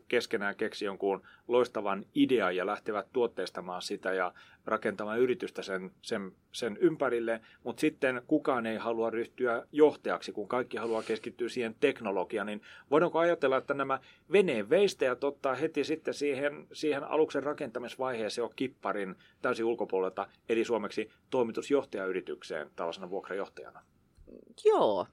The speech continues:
Speaker 2: joo, ja itse asiassa startupit on yksi meidän kappalemääräisesti suurin asiakasryhmä. Eli, eli vähän sama juttu, et, et siellä on,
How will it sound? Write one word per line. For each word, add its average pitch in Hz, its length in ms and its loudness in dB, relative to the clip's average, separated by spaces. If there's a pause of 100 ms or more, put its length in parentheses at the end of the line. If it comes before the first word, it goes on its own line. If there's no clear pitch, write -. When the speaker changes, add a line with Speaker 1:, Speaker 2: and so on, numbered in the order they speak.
(120)
Speaker 2:
joo, 277 200 8
ja 175 140 6
itse 240 300 0
asiassa 202 320 -6
startupit 247 680 4
on 202 240 2
yksi - 280 -4
meidän 160 360 -2 (120)
kappalemääräisesti 151 1160 0
suurin 151 580 -2
asiakasryhmä. - 800 -6 (340)
Eli, 165 380 4
eli 170 380 2 (120)
vähän 185 220 0
sama 214 280 4
juttu, 208 420 2
et, - 200 -4 (140)
et - 180 -6
siellä 180 240 0
on, 202 180 -2